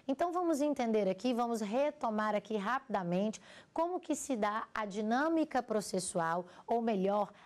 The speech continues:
a dinâmica procedimental, para que nós entendamos em que momento acontece essa decisão de saneamento e organização do processo.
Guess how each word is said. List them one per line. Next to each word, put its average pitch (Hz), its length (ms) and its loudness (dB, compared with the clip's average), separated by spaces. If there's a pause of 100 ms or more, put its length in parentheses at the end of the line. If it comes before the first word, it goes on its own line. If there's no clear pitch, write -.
a 185 120 -4
dinâmica 202 680 0 (160)
procedimental, 214 1800 2 (320)
para 226 140 0
que 233 140 -2
nós 233 280 0
entendamos 196 840 0 (240)
em 262 160 2
que 254 140 0
momento 247 520 2
acontece 208 560 -2
essa 196 200 -4
decisão 185 480 0
de 185 80 -4
saneamento 190 680 0
e 202 40 2
organização 185 680 0
do 175 100 -2
processo. 208 540 -6